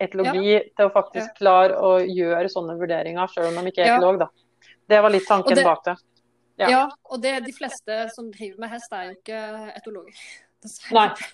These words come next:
Speaker 1: ikke sant?
Speaker 2: Sånn at, eh, dette er jo, det er jo en veldig fin måte å få det brukbart
Speaker 1: Ja,
Speaker 2: for
Speaker 1: få det folkelig.
Speaker 2: hestefolk flest.
Speaker 1: Ja,
Speaker 2: Mm,
Speaker 1: det er
Speaker 2: ja.
Speaker 1: riktig.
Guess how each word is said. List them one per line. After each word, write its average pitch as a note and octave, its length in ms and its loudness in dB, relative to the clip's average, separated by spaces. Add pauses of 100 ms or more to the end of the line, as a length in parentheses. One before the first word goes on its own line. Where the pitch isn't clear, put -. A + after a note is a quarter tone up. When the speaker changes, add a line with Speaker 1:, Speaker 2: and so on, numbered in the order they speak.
(140)
Speaker 1:
ikke A3 160 -4
sant? A3 220 2
Speaker 2:
Sånn B3 80 -2
at, A#3+ 120 -10
eh, A#3 220 -8 (220)
dette A3+ 200 -14
er G#3 200 -10
jo, G3 100 -16
det G3 100 -14
er G#3 140 -10
jo G3+ 80 -14
en G3+ 160 -14
veldig G3 200 -16
fin F#3 300 -12
måte F#3 360 -14
å - 80 -16
få F3 280 -8
det F#3 400 -6 (320)
brukbart G#3 800 -6
Speaker 1:
Ja, G3+ 220 8
Speaker 2:
for F#3+ 60 -6 (440)
Speaker 1:
få G3+ 120 6
det F3+ 100 4
folkelig. G3 500 2
Speaker 2:
hestefolk F#3 300 -12
flest. - 540 -14
Speaker 1:
Ja, G3+ 160 6
Speaker 2:
Mm, G3+ 320 -8 (320)
Speaker 1:
det G3 80 -8
er G3 60 -4
Speaker 2:
ja. G3 60 -2
Speaker 1:
riktig. F3+ 300 -10